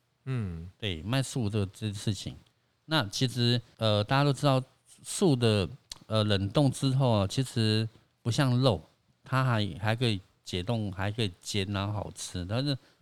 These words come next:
Speaker 2: 素食你要做冷冻包，然后又解，然后解冻完再吃。事实上，它其实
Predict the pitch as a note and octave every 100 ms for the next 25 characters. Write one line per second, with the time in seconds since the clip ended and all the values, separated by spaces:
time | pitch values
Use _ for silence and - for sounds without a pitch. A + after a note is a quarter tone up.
0 | _ - E3 C3 G#2 G#2 A#2+ B2+ A#2 -
1 | _ _ _ _ E3+ C3 F2+ A#2 A2 G#2+
2 | G#2+ G2+ G2 B2 A#2 A#2+ A2+ G2+ - E2
3 | D#2+ _ _ _ F#2 F#2+ A#2+ A#2 - E2+
4 | G#2+ F#2+ F2+ G#2+ G2 - G2+ F#2 - _
5 | _ _ _ D3+ D3 C#3+ C#3 C#3+ A#2 G#2+
6 | G#2+ G2+